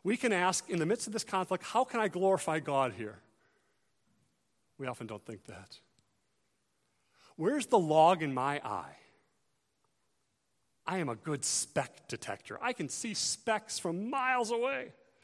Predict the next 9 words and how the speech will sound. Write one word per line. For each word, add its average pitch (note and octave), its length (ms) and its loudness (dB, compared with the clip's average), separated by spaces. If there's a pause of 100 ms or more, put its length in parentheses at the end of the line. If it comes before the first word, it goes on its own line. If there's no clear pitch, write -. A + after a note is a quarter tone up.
(260)
I C4+ 140 4
can A#3 240 -2
read B3 240 0
motivations A#3 1160 4 (1120)
and G3 260 2
read G3 200 0
specks - 500 -2
like, D#3 180 -8
like E3 160 -2